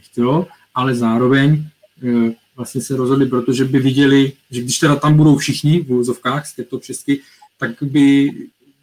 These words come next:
to brali jako možná riziko velké ztráty, pokud by tam nebyli oni, jo. Takže, eh, uvidíme, jak se k tomu ještě dál postaví, eh, postaví v Německu, ale samozřejmě jako sklidili za to velký,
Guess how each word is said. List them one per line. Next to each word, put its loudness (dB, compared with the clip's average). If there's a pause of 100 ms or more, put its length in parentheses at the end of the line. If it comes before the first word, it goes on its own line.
(160)
to -4
brali -2
jako -4 (100)
možná -6 (180)
riziko 2
velké 0
ztráty, -6
pokud -4
by -4
tam -8
nebyli -2
oni, 0 (320)
jo. -12 (440)
Takže, -2 (640)
eh, -18 (1300)
uvidíme, 4
jak 0
se 0
k -8
tomu 0
ještě -2
dál -2
postaví, -2
eh, -6
postaví -8
v 0
Německu, 2
ale 2
samozřejmě 4
jako -2
sklidili 2
za -2
to -4
velký, 0